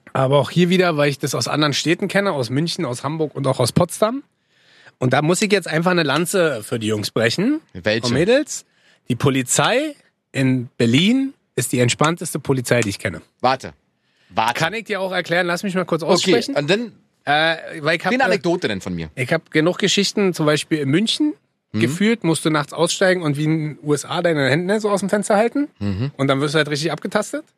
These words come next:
Speaker 1: Ja, wo du in Berlin
Speaker 2: <laughs>
Speaker 1: sagst, „Tasche, mal Fenster runter, gib mal Ausweis und hm.“
Speaker 2: Ja.
Speaker 1: Dann muss ich dazu sagen, in Potsdam, die Polizei, ja, ist beschäftigt mit Blitzen, mit Rausziehen, mit Strafen hier, Stra-, in Berlin, ja, ist ja kein Witz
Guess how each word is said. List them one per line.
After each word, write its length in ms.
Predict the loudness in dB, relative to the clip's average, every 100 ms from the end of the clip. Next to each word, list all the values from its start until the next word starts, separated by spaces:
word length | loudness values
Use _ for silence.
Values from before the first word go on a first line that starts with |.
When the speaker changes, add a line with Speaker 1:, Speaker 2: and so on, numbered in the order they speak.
| _ _ -4
Speaker 1:
Ja, 240 | -4 -2
wo 80 | 0
du 60 | 0
in 80 | 0
Berlin 260 | 0 2
Speaker 2:
<laughs> 20 |
Speaker 1:
sagst, 260 | 2 0 -4 _ _ _ -4
„Tasche, 320 | -2 0 0
mal 240 | 2 0
Fenster 300 | 0 -2 0
runter, 500 | 2 2 0 2 0 0
gib 180 | -6 -2
mal 160 | 0 0
Ausweis 500 | 0 0 0 0 0
und 180 | -2
hm.“ 160 | 2 0 -2 _ 0
Speaker 2:
Ja. 260 | 0 0 -4 _ _ _ _ _
Speaker 1:
Dann 180 | -2 2
muss 200 | 2 2
ich 60 | 2
dazu 240 | 0 2
sagen, 260 | 2 0 0
in 80 | 0
Potsdam, 640 | -2 -2 0 0 0 -2
die 100 | -2
Polizei, 640 | -2 -2 0 0 0 0
ja, 200 | 0 0
ist 140 | -2
beschäftigt 680 | -2 0 2 0 -2 -4 -2
mit 180 | -2 -4 -8 -20 -20 -4
Blitzen, 960 | 0 0 -2 -8 -4 0 0 0 0
mit 260 | 0 -2 0
Rausziehen, 880 | 2 4 4 0 -10 -4 0 2 2
mit 140 | 0
Strafen 520 | -2 0 0 0 -2
hier, 260 | -2 0 0
Stra-, 200 | 0 -4
in 80 | 0
Berlin, 540 | -2 -2 -2 0 0 -4 -4
ja, 280 | -2 0 -2
ist 120 | -4
ja 60 | -2
kein 200 | 2 2
Witz 260 | 0 -6